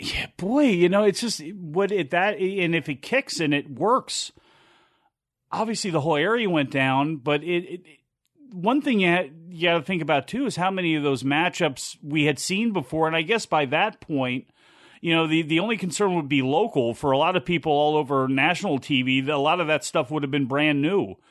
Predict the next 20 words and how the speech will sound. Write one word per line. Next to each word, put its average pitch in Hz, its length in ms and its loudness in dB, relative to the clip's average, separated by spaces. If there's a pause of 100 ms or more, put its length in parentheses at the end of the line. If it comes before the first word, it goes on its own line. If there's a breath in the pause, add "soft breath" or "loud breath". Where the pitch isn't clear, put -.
(420 soft breath)
with 131 240 0
the, 135 260 2
the 135 220 -2
Freebirds 135 840 0
and 135 260 2
the 135 60 0
Von 139 240 2
Erichs. 139 320 2
And 160 100 0
again, 156 220 2
that 156 160 2
exodus 175 460 0
that 143 120 -2
came 147 300 0
over, 180 320 2
maybe 143 400 0
that 151 240 0
wouldn't 160 240 -2
have 131 80 -6
happened. 131 560 -2